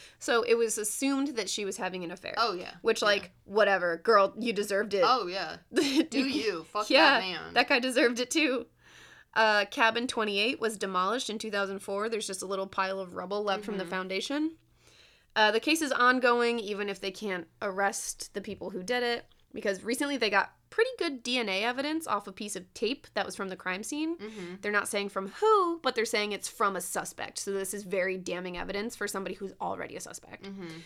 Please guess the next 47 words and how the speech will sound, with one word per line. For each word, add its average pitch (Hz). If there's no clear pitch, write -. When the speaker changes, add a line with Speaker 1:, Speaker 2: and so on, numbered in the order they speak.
Speaker 1:
But 196
they 185
won't 180
say -
who. -
Speaker 2:
Mm-hmm. 185
Speaker 1:
Uh, 190
they 202
actually 226
think 262
that 220
it 202
may 208
have 220
been 202
up -
to -
six -
people 220
in 190
on 180
it, 185
with 190
two 254
of 233
them 214
being 190
Martin 180
and 143
Bo. -
Speaker 2:
And 175
the 208
sheriff. 175
Speaker 1:
And 240
the 269
sheriff. -
He 254
needs 202
to 196
go 170
to -
prison. -
He, -
fucking 226
Sheriff 240
Doug 240
Thomas 240